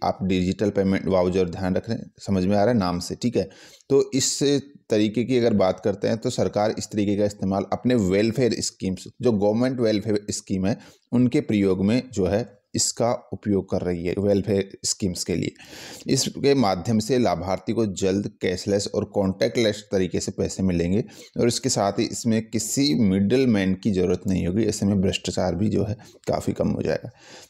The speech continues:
थोड़ा सा यहाँ पर अगर बात करते हैं, एक एग्जांपल समझते हैं।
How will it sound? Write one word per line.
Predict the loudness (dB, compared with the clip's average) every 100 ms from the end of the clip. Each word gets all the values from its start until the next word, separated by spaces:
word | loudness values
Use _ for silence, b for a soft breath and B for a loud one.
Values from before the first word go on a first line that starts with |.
| -4
थोड़ा | 0 2
सा | 2
यहाँ | 2 2
पर | 2 2
अगर | 2 2
बात | 2 0
करते | -2 -4 -4
हैं, | -4 -4
एक | -4
एग्जांपल | -4 -2 -4 -2 -4
समझते | -6 -12 -12 -14
हैं। | -18